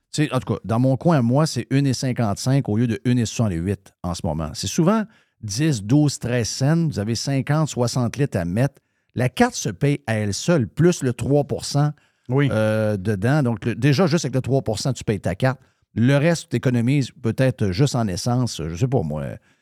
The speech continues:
Speaker 1: facilement un cent piastres par voiture par année. Tu sais, je veux dire, ça vaut la peine.
Speaker 2: Exactement.
Speaker 1: Mais il faut
Speaker 2: Oui,
Speaker 1: que tu
Speaker 2: oui.
Speaker 1: sois prêt à faire la, la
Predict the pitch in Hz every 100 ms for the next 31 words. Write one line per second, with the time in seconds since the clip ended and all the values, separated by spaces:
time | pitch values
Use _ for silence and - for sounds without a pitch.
0 | _ _ _ _ - 127 143 151 131 131
1 | 123 135 143 - 107 110 - 139 - 110
2 | 113 170 220 147 131 110 123 117 90 87
3 | 104 190 160 - _ _ _ _ _ _
4 | _ _ _ _ - 120 110 117 147 123
5 | 143 175 147 139 135 175 151 185 - 165
6 | 151 135 127 127